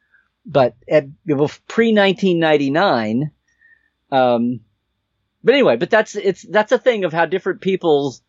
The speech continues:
techn-, different people and their mental health, their work style, their creative ability reacted to the onset of technology in different ways. So anyway,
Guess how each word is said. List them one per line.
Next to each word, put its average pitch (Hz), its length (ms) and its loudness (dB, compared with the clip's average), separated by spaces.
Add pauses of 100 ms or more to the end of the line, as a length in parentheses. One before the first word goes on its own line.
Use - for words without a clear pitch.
(220)
techn-, 165 500 -6
different 214 380 -2
people 165 360 -2
and 147 220 0
their 143 160 2
mental 147 380 0
health, 127 340 0
their 123 280 -2
work 120 280 -2
style, 220 440 0
their 147 140 -2
creative 147 440 0
ability 202 460 2 (460)
reacted 170 720 2
to 160 180 -2
the 151 140 -4
onset 143 480 0
of 113 100 -4
technology 120 800 0
in 143 180 2
different 123 420 0 (160)
ways. 202 380 0
So 247 120 4
anyway, 175 320 4